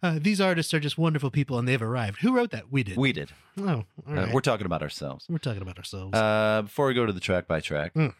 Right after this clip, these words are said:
Speaker 2: just to sum up their history, um, so they would record one more record after this called Gaucho before they took a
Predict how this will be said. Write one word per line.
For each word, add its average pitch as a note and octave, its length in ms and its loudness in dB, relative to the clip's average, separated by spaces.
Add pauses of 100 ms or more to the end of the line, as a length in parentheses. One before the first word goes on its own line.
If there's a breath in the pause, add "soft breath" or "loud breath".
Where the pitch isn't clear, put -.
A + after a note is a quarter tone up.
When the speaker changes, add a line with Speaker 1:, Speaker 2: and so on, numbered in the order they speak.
(160)
Speaker 2:
just A#2+ 200 -2
to G#2 60 -4
sum G#2 280 0
up G2 160 0
their F2+ 140 2
history, A#2 500 -4
um, E2 380 -4 (180)
so - 100 0
they A2 140 2
would A2 140 0
record G#2+ 520 -2
one C3 200 0
more C3 200 2
record G#2 360 0
after F#2+ 260 -2
this F2+ 220 -2
called D#2 340 -4
Gaucho F2 480 0
before E2+ 320 -2
they E2 120 -2
took - 220 -8
a - 40 -10